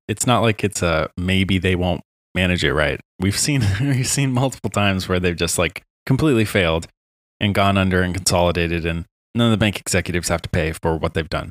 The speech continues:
So let's, uh, let's stay away from the big banks. That's, that's one rule for you. Number two is you want something that has no minimum balance, no overdraft fees, no transaction limit.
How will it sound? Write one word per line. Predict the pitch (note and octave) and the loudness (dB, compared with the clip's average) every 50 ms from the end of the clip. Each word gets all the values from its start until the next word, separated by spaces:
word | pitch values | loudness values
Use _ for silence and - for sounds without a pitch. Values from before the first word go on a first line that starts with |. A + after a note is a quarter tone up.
| - _ - | -12 _ -2
So | - G#2+ F#2+ F2+ - _ _ _ _ _ _ _ _ _ _ _ _ _ _ | 0 2 2 0 -2 _ _ _ _ _ _ _ _ _ _ _ _ _ _
let's, | - B2+ B2+ C3 - - - | -6 -4 -4 -2 -2 -2 -2
uh, | C#3+ C3 B2 A#2+ A2+ A2 - - | 0 0 2 2 2 0 0 0
let's | E2+ A#2 A#2 - - | -2 -2 -2 0 0
stay | - - B2+ B2 | 0 0 2 2
away | B2 B2 B2+ B2 | 2 2 0 -2
from | - - C3+ C3 | -2 -2 0 0
the | B2+ | 2
big | A#2+ C3+ B2 A#2+ | 2 0 0 0
banks. | G#2+ F2 E2+ F#2 - - | 0 0 0 0 0 0
That's, | G#2 G2 - - - | 0 0 -2 -4 -2
that's | - G#2 G2+ - - - - _ _ | 0 0 0 0 -2 -6 -8 _ _
one | - G2+ G#2 A2 G2+ | -2 2 2 2 4
rule | F2+ F2 F2 E2 D#2+ | 4 4 4 4 2
for | - - F2+ E2 D#2+ | 2 0 -2 -2 0
you. | D#2 F#2 G#2 - _ _ _ _ _ _ _ _ _ _ _ _ _ _ _ _ - | -2 -4 -6 -8 _ _ _ _ _ _ _ _ _ _ _ _ _ _ _ _ -2
Number | A#2+ A#2 A#2+ | 0 0 0
two | - - D#3 D3 C#3+ - | 0 0 0 0 2 2
is | E2+ A2+ A2 G#2+ G#2 G2+ - - - - | 2 2 2 2 2 0 -2 -4 -4 -2
you | A2 A2+ A#2+ | 0 0 2
want | B2 B2+ - | 2 0 0
something | - B2+ A#2+ A2+ B2 A2 | 0 0 0 0 0 0
that | G2+ G2 F#2+ | 0 0 0
has | F#2+ F#2+ - | -2 -2 0
no | G2+ G#2 A2+ | 0 2 2
minimum | A#2 A#2 A2+ A2+ A2 G#2+ | 2 2 2 0 0 0
balance, | F#2+ F#2+ F#2 F#2+ F#2 F#2 F2+ - | 0 0 0 0 -2 -4 -4 -2
no | G2+ G#2 A2 | 0 0 0
overdraft | G#2+ G2+ F#2 G2 F#2+ F#2 F2+ F2 - - | 0 0 -2 -2 -2 -2 -2 -4 -6 -6
fees, | F2 F2 F2 E2 - | -6 -6 -4 -4 -4
no | F#2+ G2 | -4 -4
transaction | G2+ - G2 F#2+ F2+ F#2 E2 D#2+ - - F2+ F2 | -2 -4 -4 -2 -2 -2 -2 0 -2 -2 -2 -2
limit. | E2+ E2 E2 E2 D#2+ | -2 -2 -4 -4 -6